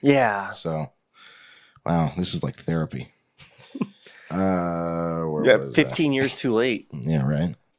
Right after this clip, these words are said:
Speaker 2: Say, sorry with why must you
Speaker 1: Why
Speaker 2: lie
Speaker 1: must
Speaker 2: to
Speaker 1: you lie to me?
Speaker 2: I'm not. I'm just, I'm fucking. He drops whatever may be in his hands. Really? Couldn't even figure out what the character was holding.
Speaker 1: <laughs>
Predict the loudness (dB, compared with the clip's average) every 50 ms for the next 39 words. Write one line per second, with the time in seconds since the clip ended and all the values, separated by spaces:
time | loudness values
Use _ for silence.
0 | _ _ -8 -8 -8 -10 -12 -16 -18 -20 -18 -8 -4 0 2 2 4 4 4 2
1 | 2 2 2 2 2 2 2 2 2 4 8 8 8 10 8 6 6 6 6 4
2 | 4 6 6 6 6 6 6 4 2 0 0 0 -2 0 2 4 4 6 6 8
3 | 8 8 10 8 8 8 8 8 8 6 6 4 4 0 -8 _ _ _ _ _
4 | _ _ _ _ _ _ _ _ _ _ _ _ -8 -2 0 0 2 4 4 4
5 | 4 4 4 4 4 4 0 -4 -12 -20 _ _ _ _ _ _ _ _ _ _
6 | _ _ _ _ _ _ -20 -20 _ _ _ _ _ _ _ _ 0 4 4 4
7 | 4 4 2 2 2 2 2 2 2 2 2 2 2 2 2 0 0 -2 -4 -4
8 | -4 -4 -2 -2 -2 -4 -4 -6 -8 -12 _ _ _ _ _ _ _ _ _ _
9 | _ -10 -8 -6 -4 -4 -4 -6 -8 -10 _ _ _ _ _ _ _ _ _ _
10 | _ _ _ -6 -2 0 0 0 0 0 0 0 0 0 2 0 0 0 -2 -4
11 | -4 -4 -2 0 2 2 2 2 2 2 4 6 8 8 10 10 10 10 8 6
12 | 2 -2 -8 _ _ -4 -4